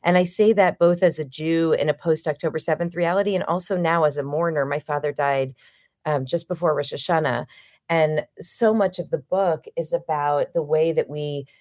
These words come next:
show up for and support one another in times of greatest pain.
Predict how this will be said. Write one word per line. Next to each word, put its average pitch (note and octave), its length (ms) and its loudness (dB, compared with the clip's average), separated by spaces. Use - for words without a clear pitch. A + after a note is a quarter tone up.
show - 420 4
up E3 220 -2
for C#3+ 560 4
and C#3+ 160 -4
support F3 840 -2
one D#3 260 0
another C#3 560 0
in C#3+ 240 -4
times C#3+ 340 -6
of C3+ 160 -6
greatest C#3 400 0
pain. E3+ 500 -2